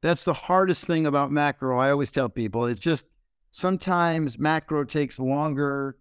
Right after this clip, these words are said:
to play out than you expect. And you really have to be stuck in.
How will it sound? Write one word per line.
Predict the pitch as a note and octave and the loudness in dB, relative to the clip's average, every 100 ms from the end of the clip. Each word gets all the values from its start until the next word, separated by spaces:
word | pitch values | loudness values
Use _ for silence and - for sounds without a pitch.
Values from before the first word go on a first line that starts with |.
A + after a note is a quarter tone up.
| - | -8
to | A#2+ | -8
play | - C#3 C3+ | 0 2 6
out | C3+ C#3 - | 6 4 2
than | C3 | 0
you | B2 A#2 | 0 -2
expect. | G2+ - - C#3 C#3 - - _ _ _ _ _ | -6 -6 0 4 2 0 -12 _ _ _ _ _
And | D3 D3+ | 0 2
you | C#3+ | 2
really | C3 D#3+ F#3+ F#3 | 2 2 4 2
have | D#3+ D3 D3 - | 2 2 0 -2
to | C#3 A#2 - | -6 -6 -10
be | - C3 | -2 -2
stuck | A#2 - - - C#3 C3+ C#3 | -2 -8 -6 2 2 2 0
in. | B2 G#2 E2+ | 2 0 -2